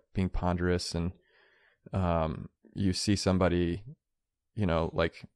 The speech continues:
a hundred yards away from you that just glances at you, and you're like, "What am I in their story?" You know?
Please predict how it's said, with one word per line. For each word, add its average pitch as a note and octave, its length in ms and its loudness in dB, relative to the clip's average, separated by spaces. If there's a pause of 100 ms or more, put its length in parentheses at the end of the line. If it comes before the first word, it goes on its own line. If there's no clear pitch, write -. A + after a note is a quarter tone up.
(160)
a F#2 80 -6
hundred F#2+ 220 4
yards F#2 220 6
away F2+ 160 4
from F2+ 200 0
you F2+ 160 2
that E2 120 -2
just - 160 -6
glances F2+ 420 -2
at E2+ 200 -2
you, E2+ 60 -2
and F2 80 0
you're D#2+ 100 -2
like, D#2+ 160 -4 (120)
"What G#2 160 4
am C3+ 120 4
I A2+ 160 4
in F#2+ 200 4
their F2+ 200 2
story?" D#2 580 -6 (140)
You F#2 100 -2
know? F2+ 220 2